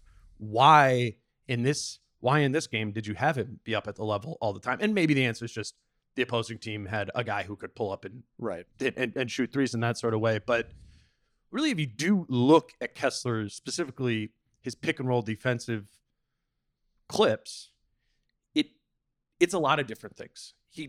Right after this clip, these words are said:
Speaker 1: did do a diversity of coverages while
Speaker 2: Yeah.
Speaker 1: he was there. And, and I guess, I don't know if that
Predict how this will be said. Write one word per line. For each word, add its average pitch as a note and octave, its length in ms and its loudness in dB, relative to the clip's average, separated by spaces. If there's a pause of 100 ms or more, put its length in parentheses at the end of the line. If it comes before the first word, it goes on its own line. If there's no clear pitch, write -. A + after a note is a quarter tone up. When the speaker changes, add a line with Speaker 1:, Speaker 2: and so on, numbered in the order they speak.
(120)
Speaker 1:
did C#3+ 320 4
do A2+ 380 -6
a B2 80 -4
diversity A2 800 -6
of A2 120 -6
coverages G2+ 680 -6 (140)
while A2 180 2
Speaker 2:
Yeah. G#2 60 -4
Speaker 1:
he A2+ 120 -2
was G#2+ 320 -2
there. G#2 500 -4
And, A2 400 -4 (360)
and F3+ 140 4
I F3 60 6
guess, G#3 480 0 (300)
I C3+ 60 0
don't B2 120 4
know A#2+ 100 6
if A2+ 80 -2
that A2+ 240 0